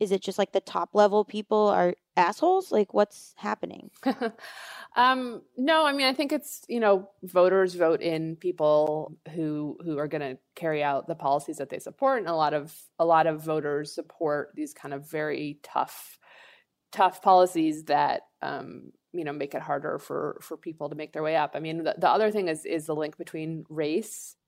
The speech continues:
Speaker 1: I was about to say.
Speaker 2: Yeah. So, so I've written a couple stories about how, um,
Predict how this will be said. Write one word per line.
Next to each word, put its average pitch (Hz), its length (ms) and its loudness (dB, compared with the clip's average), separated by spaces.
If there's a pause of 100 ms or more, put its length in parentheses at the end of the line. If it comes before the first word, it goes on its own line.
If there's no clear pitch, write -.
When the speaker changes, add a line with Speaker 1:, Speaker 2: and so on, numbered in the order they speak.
(100)
Speaker 1:
I 220 80 6
was 226 140 6
about 208 200 6
to 190 80 -4
say. 170 400 4 (140)
Speaker 2:
Yeah. 240 480 6
So, 226 380 6
so 277 140 4
I've 269 120 6
written 302 180 2
a 269 40 -2
couple 226 180 0
stories 185 480 4
about 160 320 4
how, 160 720 2
um, 151 460 -4